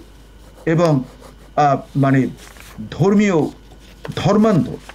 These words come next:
দারুণ ধর্মান্ধ, যা অন্যদের সবাইকে ঘৃণা করে, বিগার্ডস, এদের একটা বিরাট গ্রুপ তাকে সমর্থন করে, যেহেতু সে আমাদেরকে খুব ছোট করে দেখে। দর্শক মণ্ডলী, আপনারা যারা এই অনুষ্ঠান দেখছেন,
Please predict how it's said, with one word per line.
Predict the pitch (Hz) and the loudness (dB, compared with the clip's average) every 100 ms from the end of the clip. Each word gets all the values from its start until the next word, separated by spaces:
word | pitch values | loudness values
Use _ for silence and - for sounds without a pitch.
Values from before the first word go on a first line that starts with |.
| - - | -18 -6
দারুণ | 160 196 233 208 | 0 2 2 2
ধর্মান্ধ, | 143 165 165 160 185 | 2 0 0 0 0
যা | 160 156 156 | 0 2 2
অন্যদের | 160 160 151 | 2 2 0
সবাইকে | 147 143 147 139 | -4 -2 0 0
ঘৃণা | 139 117 127 | 0 0 0
করে, | 120 92 - - - | 0 -4 -6 -14 -14
বিগার্ডস, | - 220 247 - - - - - - - - 196 | -4 0 0 -2 -8 -14 -16 -20 -20 -20 -6 -2
এদের | 185 214 | 2 2
একটা | 190 202 180 | 0 0 0
বিরাট | 147 170 143 | 2 0 0
গ্রুপ | 165 165 - | 0 0 -2
তাকে | 165 151 | -4 -4
সমর্থন | 143 156 170 160 | -2 -2 0 0
করে, | 131 98 127 - - - - - - | 0 0 -4 -6 -16 -20 -20 -14 -4
যেহেতু | 156 254 247 131 - - - - - | 0 2 2 -2 -4 -10 -20 -20 -8
সে | - 190 214 220 - - - | -2 0 0 -2 -10 -16 -2
আমাদেরকে | 185 220 214 202 165 | 2 2 2 0 -2
খুব | 170 | -2
ছোট | 139 147 147 | -2 -2 0
করে | 135 110 - - | 0 -2 -4 -8
দেখে। | - - - - - - - - - | -10 -8 -14 -18 -20 -20 -20 -18 -6
দর্শক | 120 196 202 220 | 0 0 0 0
মণ্ডলী, | 160 120 - 196 302 - - - | 2 0 -2 -4 -4 -8 -8 -4
আপনারা | 139 170 170 | -2 0 2
যারা | 170 170 | 2 2
এই | 165 | 2
অনুষ্ঠান | 147 160 - 170 | 2 0 -2 -2
দেখছেন, | 165 - - | -2 -4 -10